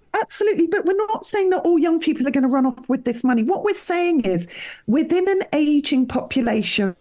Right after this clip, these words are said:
where, of course, you want to look after the elderly in society, where there is a cost attached to that, surely try, the intergenerational solidarity has to go down the generations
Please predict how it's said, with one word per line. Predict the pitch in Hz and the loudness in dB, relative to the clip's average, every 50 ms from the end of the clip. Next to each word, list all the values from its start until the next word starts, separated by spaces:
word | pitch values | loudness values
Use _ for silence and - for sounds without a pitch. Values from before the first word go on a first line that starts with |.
| _ - | _ -4
where, | 190 170 175 202 254 254 254 254 269 | -2 0 0 2 0 2 2 2 0
of | 262 262 - - | -2 -4 -8 -6
course, | - - 330 349 349 349 - - | -2 0 2 2 2 0 0 0
you | 269 220 | 0 2
want | 247 277 277 262 | 2 2 0 0
to | - 254 | 0 0
look | 247 247 - | -2 0 0
after | 247 247 240 240 - 214 | -2 -2 -2 -2 -4 -2
the | 233 226 233 | -2 0 0
elderly | 220 220 180 220 220 185 185 202 | 0 0 0 0 0 2 2 2
in | 202 180 | 0 0
society, | 175 - - - 220 196 196 185 170 175 160 131 - - - - - - | -2 -4 -2 -2 0 0 0 -2 -2 -2 -2 -2 -4 -6 -12 -14 -6 -2
where | 202 254 302 349 | 0 0 0 2
there | 349 381 349 330 | 2 2 2 2
is | 320 - - | 0 0 -2
a | |
cost | 294 - - - 254 262 - - - - | -4 -4 -4 -4 -2 -2 -4 -4 -4 -4
attached | 240 240 - 254 - - - - - | -4 -2 -2 -2 -2 -2 -6 -6 -4
to | - 175 | -4 -2
that, | 165 160 156 - - - - - - - - - - | -2 -2 -2 -2 -4 -8 -12 -14 -16 -18 -16 -10 -6
surely | - - - - - - 311 302 349 370 370 370 359 349 311 214 170 131 139 143 170 | -4 -4 -2 -2 -2 0 0 2 2 2 4 4 4 2 2 2 2 0 0 0 0
try, | 170 185 196 196 - 262 269 285 285 294 302 311 330 339 349 339 - - 196 | -2 -2 -4 -4 0 0 0 2 2 2 2 2 2 2 0 0 -2 -4 -4
the | 170 269 254 269 330 | -2 0 2 2 2
intergenerational | 320 - - - 339 311 294 294 - - 254 247 254 | 0 -2 -4 -2 -2 0 0 0 0 0 0 0 0
solidarity | - - - 262 247 254 247 262 254 254 247 247 254 247 | 0 -2 -2 0 0 0 0 0 0 0 0 0 0 0
has | 220 226 220 - | 0 0 -2 -4
to | - | -2
go | - 262 254 247 | -2 -2 0 -2
down | 185 175 - 269 247 269 320 311 311 | -2 -2 -2 -2 -2 0 0 0 0
the | 294 | 0
generations | 226 - 285 240 202 180 160 156 151 151 170 - - 165 160 165 175 175 | 0 0 -2 0 0 0 0 -2 -2 -4 -6 -4 -4 -2 0 0 -2 -2